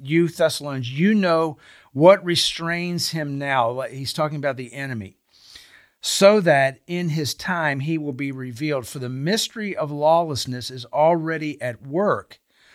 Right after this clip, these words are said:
Only he who now restrains will do so until he, the man of lawlessness, is taken out of the way."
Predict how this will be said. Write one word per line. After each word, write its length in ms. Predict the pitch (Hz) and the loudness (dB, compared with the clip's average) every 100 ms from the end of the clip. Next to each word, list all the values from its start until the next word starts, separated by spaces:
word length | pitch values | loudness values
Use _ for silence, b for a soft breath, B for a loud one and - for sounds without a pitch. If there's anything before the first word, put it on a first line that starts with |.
| b b b | b b b
Only 460 | 185 220 226 160 143 | 4 6 4 0 -2
he 640 | 117 208 233 196 151 143 - b b b | -4 -6 -2 0 0 -2 -10 b b b
who 160 | - 165 | 0 0
now 260 | 160 160 | 2 0
restrains 1200 | 151 127 113 - - 175 233 202 117 110 113 - - _ _ _ | 0 0 -2 -4 -4 -2 0 -2 -4 -6 -8 -10 -12 _ _ _
will 160 | 131 127 | -4 -2
do 280 | 117 180 202 | 0 0 2
so 560 | - 143 135 127 127 b b b b | -2 -2 -2 -4 -10 b b b b
until 400 | 135 127 147 135 | -6 -4 -2 -2
he, 260 | 113 165 156 | -2 0 0
the 100 | 135 | 0
man 240 | 135 135 | -4 -6
of 100 | 120 | -6
lawlessness, 560 | 127 131 127 107 120 - | -4 -4 -4 -6 -6 -8
is 100 | - | -8
taken 320 | 135 113 113 | -8 -10 -10
out 120 | 113 | -10
of 40 | 104 | -10
the 60 | |
way." 300 | 104 113 98 | -8 -8 -8